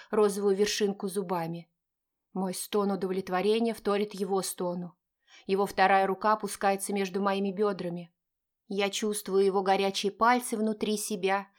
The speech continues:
и с протяжным стоном выгибаюсь ему навстречу. Его губы вновь накрывают мои. Чувствую, что если это продлится еще немного, то сердце разорвет грудную клетку и выпрыгнет.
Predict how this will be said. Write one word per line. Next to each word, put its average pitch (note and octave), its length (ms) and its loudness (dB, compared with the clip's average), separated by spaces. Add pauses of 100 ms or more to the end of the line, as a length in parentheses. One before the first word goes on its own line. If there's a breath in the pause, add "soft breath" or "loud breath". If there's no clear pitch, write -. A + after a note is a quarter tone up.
(140 soft breath)
и G#3 80 -2
с G#3 100 -2
протяжным A#3+ 640 2
стоном A3 520 0
выгибаюсь F#3+ 640 0
ему F#3+ 180 -2
навстречу. F3+ 760 -4 (420)
Его F#3+ 300 0
губы F#3+ 320 2
вновь G#3+ 360 0
накрывают F#3+ 600 -2
мои. F3+ 380 -6 (600)
Чувствую, G#3 520 -2
что G#3 160 0
если G#3 220 2
это G#3 140 0
продлится G#3 560 0
еще G#3+ 240 0
немного, A3 560 2 (260 loud breath)
то A3 120 4
сердце A3+ 400 0
разорвет G#3+ 460 0
грудную A3+ 400 0
клетку C4 420 0
и A#3+ 60 4
выпрыгнет. F#3 680 -4